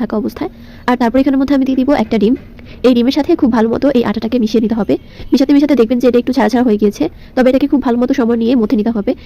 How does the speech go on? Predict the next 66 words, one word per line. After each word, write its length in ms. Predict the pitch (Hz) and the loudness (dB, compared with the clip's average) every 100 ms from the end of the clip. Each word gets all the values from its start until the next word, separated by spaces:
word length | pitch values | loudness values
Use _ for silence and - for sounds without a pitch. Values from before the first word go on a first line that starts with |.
| - | -2
এতে 100 | - | 2
করে 100 | 277 277 | 4 4
ডিমটা 180 | 233 254 | 2 0
একদম 140 | 226 240 254 | 0 0 0
ভালো 100 | 226 | 0
মতো 120 | 233 277 | 0 0
মিশে 200 | 226 - 294 220 | 0 0 2 2
এই 60 | 214 | 2
ডোটা 140 | 226 | 0
অনেকটা 200 | 214 220 254 | 0 -2 -2
সফট 140 | 202 214 | -2 -2
হয়ে 100 | 208 | -2
যাবে। 140 | 202 320 - - - | -4 -6 -10 -14 -4
এখন 100 | 233 269 | 0 2
আমি 60 | 277 | 2
একটা 100 | 285 | 2
খালি 120 | 240 | 2
জায়গার 160 | 247 247 | 2 0
মধ্যে 140 | 247 285 285 | 0 -2 0
ডোটা 160 | 220 220 | 0 0
নিয়ে 100 | 214 | -2
নিচ্ছি, 160 | 214 294 - - | -2 -4 -6 -6
আর 60 | 240 220 | -2 0
দেখতেই 180 | 226 269 | 0 -2
পাচ্ছেন 180 | 262 294 | 0 0
ডোটা 140 | 233 220 | 0 -2
কতটা 180 | 220 226 | -4 -4
পরিমাণে 220 | 226 220 220 | -2 0 -2
সফট 120 | 202 | -2
হয়েছে। 200 | 208 208 - - - | -4 -4 -8 -8 -4
তো 40 | 277 240 | 2 4
ডোটা 160 | 240 254 | 4 4
গোল 100 | 247 | 2
করে 100 | 254 277 | 4 0
উপরে 140 | 240 233 | 2 0
কিছুটা 160 | 247 247 | -2 -2
পরিমাণে 240 | 240 240 226 | 0 -2 -4
আটা 120 | 226 226 | -4 -2
দিয়ে 100 | 233 | -2
এখন 100 | 233 | -2
আমি 80 | 220 | -4
একটা 100 | 226 220 | -2 -2
বেলুনি 200 | 220 226 | -2 -2
দিয়ে 100 | 233 247 | -2 -2
এরকম 160 | 220 214 | 0 0
রুটি 140 | 208 208 | 0 -2
বানিয়ে 180 | 202 208 | -4 -4
নিব। 100 | 269 403 - - - 240 | -4 -6 -10 -20 -6 0
আর 40 | |
রুটিটা 200 | 233 240 277 | 0 0 0
কিন্তু 120 | 269 247 | 2 2
অনেকটাই 220 | 226 254 | 2 0
মোটা 140 | 208 247 | 0 -2
হবে। 160 | 208 - - - - - | -2 -4 -6 -20 -20 -4
আর 60 | 233 | -2
এখন 100 | 233 262 | 0 0
একটা 120 | 277 | 0
ছুরি 140 | 262 254 | 0 0
দিয়ে 120 | 254 254 | 0 0
এটাকে 160 | 226 220 | 0 0
লম্বা 140 | 208 | 2
লম্বা 140 | 220 220 | 0 2
করে 100 | 226 233 | 0 0
কেটে 140 | 214 | -2
নিব। 80 | 202 262 - - - | -2 -2 -6 -20 -8
সবগুলোকে 360 | - 233 254 269 | -4 0 0 0